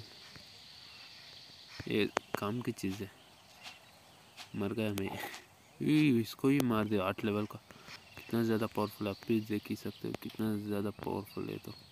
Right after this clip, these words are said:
ओ, Titan of आ रहा है। तो यही नशे,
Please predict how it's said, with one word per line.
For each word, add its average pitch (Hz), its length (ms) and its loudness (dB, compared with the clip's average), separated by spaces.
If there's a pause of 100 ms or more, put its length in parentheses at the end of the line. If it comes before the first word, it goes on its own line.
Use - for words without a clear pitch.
(1200)
ओ, 110 240 -4
Titan 107 360 -2
of 107 140 0 (140)
आ 101 60 2
रहा 107 120 -2
है। 110 140 -6 (4000)
तो 113 60 0
यही 107 320 6
नशे, 98 380 2